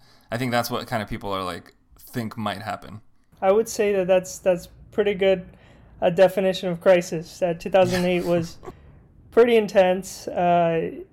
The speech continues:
Speaker 2: a lot of people lost their jobs, you know, but at that time, it was a bank issue. Uh, it was a
Speaker 1: Yeah.
Speaker 2: bank crisis. The banks have to get bailed out. And also, you know,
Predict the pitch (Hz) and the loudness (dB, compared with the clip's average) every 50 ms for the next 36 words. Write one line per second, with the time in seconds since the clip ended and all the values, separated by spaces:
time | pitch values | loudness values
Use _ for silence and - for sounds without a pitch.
0 | _ _ _ _ - 185 185 202 220 226 220 - 202 190 175 180 170 160 165 165 | _ _ _ _ -4 2 4 4 4 4 2 -2 -4 -4 -2 0 0 0 0 -2
1 | - - 185 165 160 180 185 185 185 185 180 175 175 170 - - - - _ - | -4 -8 -10 -6 -2 2 2 4 4 4 4 2 0 -4 -12 -16 -20 -20 _ -10
2 | 190 185 180 180 180 185 180 175 190 185 185 185 - - - _ _ - - - | -6 -4 -2 0 2 0 0 2 4 2 2 2 -2 -18 -20 _ _ -20 -20 -20
3 | _ _ - - 180 170 240 269 277 - - 240 233 233 214 196 180 180 - - | _ _ -4 -4 -2 0 0 0 -2 -2 -4 -2 0 0 -2 -2 -4 -8 -10 -14
4 | - _ _ _ - 202 202 202 196 190 190 202 185 180 175 165 160 165 170 - | -20 _ _ _ -8 -6 -4 -2 -2 -2 0 2 2 2 2 0 -4 -6 -8 -6
5 | - 185 190 185 180 175 - - - - _ - 196 175 170 - - - - - | -4 -2 -2 -2 -4 -6 -10 -16 -20 -20 _ -8 -6 -6 -6 -8 -10 -14 -14 -16
6 | - - _ _ _ _ _ _ _ _ _ _ _ _ - 170 165 165 - - | -16 -20 _ _ _ _ _ _ _ _ _ _ _ _ -12 -10 -10 -10 -10 -12
7 | 220 220 226 - - 202 185 185 180 180 180 170 - 196 202 196 190 - - - | -14 -16 -18 -14 -8 -4 -2 -2 0 0 0 0 0 0 0 -2 -4 -10 -14 -8
8 | - 185 165 165 165 - - 185 180 190 - - - - _ _ _ _ _ _ | -4 -2 -2 -2 -2 -4 -6 -6 -6 -6 -8 -12 -20 -20 _ _ _ _ _ _
9 | _ _ - 175 165 190 196 196 190 - 190 175 170 - - 175 165 170 160 160 | _ _ -10 -4 0 0 0 0 0 -2 -4 -4 -4 -4 -8 -6 -4 -4 -4 -4
10 | 160 - - _ - 170 165 165 160 156 165 156 156 160 170 - - - _ - | -6 -10 -14 _ -6 -4 -2 -2 -2 -2 -2 -2 0 -2 -2 -4 -8 -14 _ -10
11 | - 170 170 170 170 165 165 160 - - - 185 190 185 - - 190 180 175 170 | -6 -4 -2 -2 -2 -2 -4 -6 -6 -2 0 0 0 0 0 2 2 4 4 2
12 | 170 170 - - _ _ _ _ _ _ _ _ _ _ _ _ _ - 202 196 | -2 -6 -12 -20 _ _ _ _ _ _ _ _ _ _ _ _ _ -6 -2 0
13 | 175 180 170 165 165 160 165 | 2 2 4 2 2 0 -4